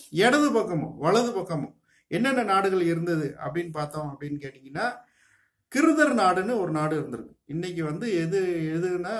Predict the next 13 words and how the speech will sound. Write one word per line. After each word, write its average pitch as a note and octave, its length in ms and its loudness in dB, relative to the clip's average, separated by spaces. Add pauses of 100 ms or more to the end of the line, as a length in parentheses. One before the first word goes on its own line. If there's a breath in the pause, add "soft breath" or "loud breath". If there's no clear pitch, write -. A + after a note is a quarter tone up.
(100)
இப்போ E3 240 -6 (760 soft breath)
சவுதி G3 360 0 (100)
அரேபியா D#3+ 520 0
அந்த D#3 220 -2
மாதிரி E3 320 -2
பகுதி D#3+ 340 -6
எல்லாமே D3+ 420 -6
கிருதர் A#3+ 400 -6
நாடுகளா D#3+ 480 -4
இருந்திருக்கு. D3 440 -4 (480 soft breath)
அந்த D#3 220 -4
கிருதர் B3+ 440 0
நாடுகளுக்கு G3+ 560 0